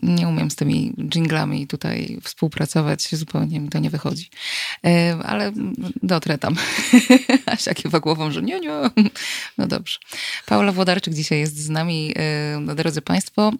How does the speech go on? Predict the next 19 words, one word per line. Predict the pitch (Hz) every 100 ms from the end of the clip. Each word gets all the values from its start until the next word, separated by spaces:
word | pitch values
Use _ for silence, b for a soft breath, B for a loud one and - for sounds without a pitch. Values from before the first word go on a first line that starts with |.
| 170 160
bo | 156
dzisiaj | 151 - 196
będzie | 202 175 165 165
taka, | 165 160 165 160 160 -
mm, | 160 156 160
audycja | 160 147 165 - 170 160
poświęcona, | 156 - 147 - 156 156 151 151 - B B B B
e, | 156 151 151
zaufaniu | 156 156 156 165 151 147 156 185 220
i |
to | 175
takiemu | 165 - 156 151
zaufaniu, | 151 156 143 - 160 175 165
które, | - 156 156 151 151 -
mm, | 151 - -
pokładamy | 160 - 160 160 165 170 160 156 156 147
w | 147 151 -
osobach, | 147 - 160 160 156 165 - - B B B -
e, | 156